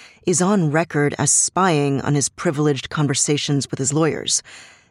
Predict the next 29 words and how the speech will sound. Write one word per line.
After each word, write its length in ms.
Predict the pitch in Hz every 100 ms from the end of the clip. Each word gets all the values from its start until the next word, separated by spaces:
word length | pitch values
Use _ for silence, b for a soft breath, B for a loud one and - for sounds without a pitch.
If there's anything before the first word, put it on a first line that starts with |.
| B
They're 200 | 180 190
on 120 | 165
record 420 | 165 - 147 123
plotting 460 | - - 170 160 143
to 140 | - 131
assassinate 560 | - 170 180 139 -
him. 260 | 120 110 123 - _ _ _ B B B B
Any 280 | 202 254 262
of 100 | 170
those 220 | 170 151
things, 480 | - 156 101 107 -
if 220 | 131 -
you 100 | 143
told 280 | - 151 135
someone 320 | - 143 135
from 140 | -
a 40 | 135
different 280 | 135 127 -
time, 420 | 214 170 135 135 B B B B B
'Yeah, 220 | - 151 185 -
this 180 | 143 135
is 100 | 131
what 120 | 143
happened, 440 | 196 - - -
and 180 | 101 135
he 140 | -
was 140 | 135 131
sent 200 | 131 120
away, 400 | 135 208 208